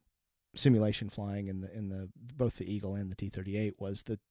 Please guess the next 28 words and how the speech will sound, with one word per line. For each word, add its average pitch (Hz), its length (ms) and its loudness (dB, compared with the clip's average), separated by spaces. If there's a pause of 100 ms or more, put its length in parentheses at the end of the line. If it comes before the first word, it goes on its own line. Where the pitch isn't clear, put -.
(140)
simulation 143 640 8
technology 120 720 2
and 113 120 0
the 107 60 0
wis, 113 440 2
the 101 180 -4
weapon 113 280 0
system 104 320 -4
trainers, 101 480 -2 (280)
had 151 420 2
not 143 300 4
quite 185 600 2
developed 131 440 6
to 117 80 0
the 110 80 -2
point 117 380 0
where 107 380 4
that 107 320 0
was, 104 200 -2 (320)
I 175 80 0
could 110 180 -2 (100)
accurately 110 560 0
use 104 340 -2
those 104 200 -2
cues 107 360 -4
to 104 100 -4
determine 92 480 -10
distance. - 540 -10